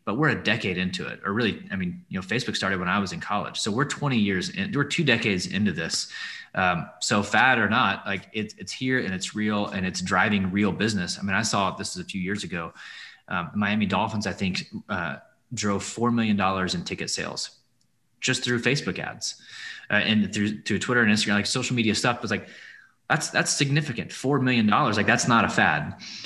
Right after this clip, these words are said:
Uh, and so I, even, even with stuff now, you know, with, with N F Ts and, like, with the, the Top Shot or whatever this stuff is, I'm, I'm not, <laughs> not well versed on what's going on 'cause I've been kinda head down in some other things. But it's, but these are really opportunities that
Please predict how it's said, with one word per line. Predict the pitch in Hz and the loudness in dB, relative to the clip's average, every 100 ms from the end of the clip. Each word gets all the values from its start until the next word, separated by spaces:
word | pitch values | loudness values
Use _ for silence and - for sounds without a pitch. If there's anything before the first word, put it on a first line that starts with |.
| - - - | -16 -6 2
Uh, | 95 95 - | 4 4 4
and | 104 | 4
so | 113 | 6
I, | 113 135 | 6 6
even, | 170 196 | 6 6
even | - - 202 | 4 2 4
with | 147 | 2
stuff | - 101 98 | 2 0 2
now, | 110 156 151 - 80 | 2 2 0 -10 -8
you | 104 110 | -2 2
know, | 104 | 2
with, | 107 104 - | 2 0 -2
with | 104 95 - | -2 -2 -4
N | 123 | -2
F | 113 | -2
Ts | - 113 110 | 0 0 2
and, | 104 | 0
like, | 95 | -2
with | 98 98 | -4 -4
the, | 95 | -4
the | 90 | -4
Top | 90 - 107 | -6 -2 0
Shot | - 104 104 | 2 2 2
or | 92 | 2
whatever | 98 101 | 0 0
this | 98 | 0
stuff | - 98 - | 0 -2 0
is, | 95 92 - - - - | -2 -2 -8 -18 -12 -4
I'm, | 95 92 | -2 0
I'm | 92 101 | 0 2
not, | 104 107 101 - - - | 4 4 2 -4 -8 -8
<laughs> | - - | -4 2
not | 139 | 2
well | 135 120 | 4 4
versed | 117 120 - | 4 2 0
on | 104 104 | 0 0
what's | 104 | 0
going | 113 98 104 | 2 4 4
on | 101 | 4
'cause | 98 | 0
I've | 104 95 | -4 -2
been | 92 92 | -2 -2
kinda | 113 90 | -4 -6
head | 104 101 | -6 -2
down | 95 92 | -2 -2
in | |
some | - 95 | -4 -4
other | 85 | -4
things. | 117 123 101 | -4 -2 -2
But | - 120 | -2 -2
it's, | 117 - - - - - - | 0 -4 -12 -20 -20 -8 -4
but | 117 | 4
these | 170 160 | 6 6
are | 139 | 6
really | 143 135 | 4 6
opportunities | 120 120 113 151 165 120 113 - | 6 6 4 4 6 6 6 4
that | 120 117 117 | 4 4 2